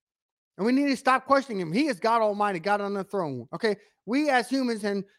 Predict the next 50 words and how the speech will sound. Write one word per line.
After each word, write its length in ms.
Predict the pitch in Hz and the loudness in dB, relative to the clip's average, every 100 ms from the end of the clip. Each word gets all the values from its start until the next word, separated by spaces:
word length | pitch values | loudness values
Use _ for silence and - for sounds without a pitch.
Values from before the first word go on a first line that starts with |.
| _ | _
you 60 | 185 | 2
know, 60 | |
that 80 | 220 | 2
was 80 | 214 | 2
my 120 | 214 | -2
previous 540 | 220 254 226 202 190 | -2 -4 0 -2 -2
sermon 260 | 208 190 185 | -4 -4 -4
series 340 | - 180 185 | -4 -4 -2
I, 100 | 175 160 | -4 -4
that 160 | 175 175 | -2 -2
I 80 | |
preached 300 | 156 185 180 | -6 -8 -8
on, 80 | 180 | -8
was 100 | 165 | -8
the 60 | 160 | -8
sovereignty 440 | - 175 170 175 | -4 -2 -4 -6
of 80 | 160 | -2
God. 160 | 185 180 _ _ | -2 -2 _ _
We 140 | 220 285 | 4 6
don't 200 | 254 254 | 6 4
get 140 | 269 | 2
to 80 | 254 | 0
question 420 | 226 208 - 175 | 0 0 0 -6
him. 240 | 147 117 - _ | -6 -10 -20 _
We 100 | 220 | 4
don't 200 | 277 214 | 4 4
get 240 | 233 262 - | 2 2 6
that 200 | 208 160 | 4 4
right. 260 | 165 127 - _ _ _ _ | 0 0 -6 _ _ _ _
Okay? 240 | 175 226 - - | 2 2 2 -6
We 200 | 185 277 | 0 6
are 120 | 285 214 | 6 8
very 280 | 240 247 | 6 4
finite 540 | 220 - 233 226 214 165 | 0 2 2 2 -2 -2
beings. 460 | 220 196 127 117 - _ _ _ _ _ _ - | -2 0 -4 -12 -20 _ _ _ _ _ _ 0
All 100 | 196 | 2
right? 200 | 208 175 | 2 0
We 120 | 262 | 4
don't 260 | 269 233 - _ _ _ _ | 4 4 -6 _ _ _ _
have 400 | 233 269 269 226 | 6 6 6 4
a 80 | 202 | -2
full 260 | 220 196 | 0 0
understanding 540 | 185 180 - 175 170 160 | 0 -4 -6 -6 -4 -8
of 120 | 143 | -6
God. 360 | 147 139 120 - _ _ _ _ _ _ | -4 -4 -8 -18 _ _ _ _ _ _
I, 140 | 226 233 208 | 2 2 6
I 460 | 269 - 233 247 | 6 6 8 8
honestly 400 | 262 247 - 208 | 8 2 -4 -6
don't 420 | 165 214 226 185 | 6 6 6 2
know 460 | 214 233 185 170 | 6 8 8 4